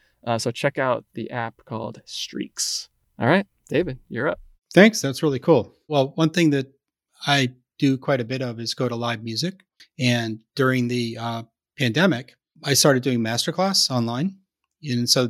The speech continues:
Speaker 2: masterclass, for those that don't know, is, you know, it, it, it's chefs, it's pol-, political figures, it's architects, it's designers.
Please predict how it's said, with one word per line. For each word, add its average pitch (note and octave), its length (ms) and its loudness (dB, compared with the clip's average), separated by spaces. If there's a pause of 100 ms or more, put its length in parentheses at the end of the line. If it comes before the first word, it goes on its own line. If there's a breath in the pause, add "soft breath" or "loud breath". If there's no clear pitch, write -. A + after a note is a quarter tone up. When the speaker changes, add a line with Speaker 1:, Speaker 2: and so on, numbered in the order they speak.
(120)
Speaker 2:
masterclass, C3 560 -2
for C3+ 80 -8
those A#2 220 -6
that B2 100 -8
don't A#2 200 -6
know, A#2+ 260 -6
is, A2 340 0 (460 soft breath)
you B2 100 -2
know, G#2+ 180 -6
it, A#2 120 -14
it, B2 220 -12 (100)
it's A2+ 200 -4
chefs, - 640 4
it's - 420 -2 (100)
pol-, A#2 320 -4 (140)
political C#3+ 440 -2
figures, C3 600 -4
it's A2 260 -8
architects, B2+ 680 -4
it's A2+ 160 -12
designers. B2 720 -4